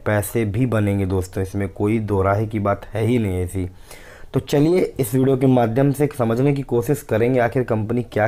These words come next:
करती है और किस तरीके से अपने निवेशकों को पैसा बना के दे रही है और अब तक कैसी वेल्थ बनाई, सब देखेंगे। चैनल पे पहली बार आए तो सब्सक्राइब जरूर कीजिएगा, अच्छा लगे वीडियो तो लाइक भी कर सकते हैं। अरे दोस्तों,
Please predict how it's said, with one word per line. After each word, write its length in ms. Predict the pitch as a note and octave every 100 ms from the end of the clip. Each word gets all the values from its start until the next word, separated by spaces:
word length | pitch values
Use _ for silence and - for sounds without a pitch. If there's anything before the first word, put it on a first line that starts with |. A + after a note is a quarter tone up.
| A2
करती 460 | - G2 F#2 C3 B2+
है 200 | B2+ C#3 - - - -
और 440 | G#2+ G#2+ G#2 G#2 -
किस 180 | C#3+ -
तरीके 340 | A#2+ A2+ A#2+
से 140 | A#2 A2+
अपने 200 | - A2+
निवेशकों 500 | G2 G2+ G#2 A2 A2+
को 100 | A2
पैसा 320 | G#2+ G2 A2
बना 240 | G2 G2 G2+
के 160 | - F2+
दे 200 | F#2+ G2
रही 200 | G2 G2
है 160 | C#3+ - - - - - - -
और 100 | G#2+
अब 140 | -
तक 160 | B2 -
कैसी 340 | A2+ G#2+ C#3
वेल्थ 260 | B2+ B2+ A#2
बनाई, 260 | A#2 A#2 A#2
सब 260 | - A#2
देखेंगे। 360 | G2+ G2 G#2+ G#2+
चैनल 240 | A2 G2+
पे 120 | G2 G2+
पहली 320 | - G2+ G2
बार 200 | G#2+ G#2
आए 100 | A2+
तो 120 | C3+
सब्सक्राइब 640 | C3 G2+ - - G2+ G#2 G#2+
जरूर 240 | G#2+ A2+
कीजिएगा, 400 | A2 A2 A2 B2 D3+ - - - - -
अच्छा 260 | A2+ A2 A#2
लगे 200 | A2 A2+
वीडियो 180 | G#2+ G#2+
तो 120 | D#3
लाइक 340 | C3 G2+ F#2
भी 80 | G2
कर 160 | F#2+ F#2
सकते 380 | - G#2 - -
हैं। 120 | - - - - _ _ _
अरे 120 | D3+ E3
दोस्तों, 340 | D3+ -